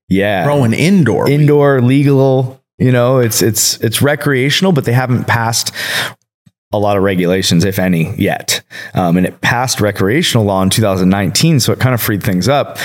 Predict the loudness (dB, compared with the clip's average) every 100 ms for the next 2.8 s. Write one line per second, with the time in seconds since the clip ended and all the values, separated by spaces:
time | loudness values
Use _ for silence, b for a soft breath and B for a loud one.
0 | B B -4 0 0 0 0 0 0 0
1 | 2 2 2 2 0 0 2 4 2 2
2 | 0 0 0 0 0 0 0 -2